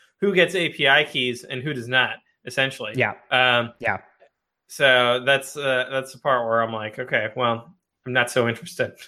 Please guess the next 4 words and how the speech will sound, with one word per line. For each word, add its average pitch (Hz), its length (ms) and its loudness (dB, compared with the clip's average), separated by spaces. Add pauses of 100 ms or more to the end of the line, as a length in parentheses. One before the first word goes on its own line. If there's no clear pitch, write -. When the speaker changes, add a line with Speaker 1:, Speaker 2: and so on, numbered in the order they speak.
Speaker 1:
<laughs> - 60 -16 (2000)
It's - 140 -6
not 196 160 6
permissionless. 180 680 2